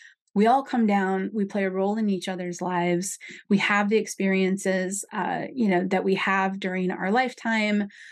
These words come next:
Hopefully we have the support, uh, that we need as well. And also, hopefully we have the cheerleaders to really encourage us, uh, to, to lift up to the heights that we want to lift up to as well. And then when it's all said and done,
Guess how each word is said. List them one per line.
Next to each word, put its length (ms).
Hopefully 400
we 120
have 300
the 80
support, 640
uh, 160
that 160
we 140
need 320
as 280
well. 380
And 260
also, 320
hopefully 440
we 140
have 280
the 100
cheerleaders 580
to 100
really 260
encourage 560
us, 300
uh, 140
to, 420
to 120
lift 300
up 140
to 100
the 80
heights 280
that 120
we 120
want 240
to 100
lift 220
up 160
to 260
as 160
well. 360
And 120
then 140
when 120
it's 140
all 140
said 240
and 160
done, 380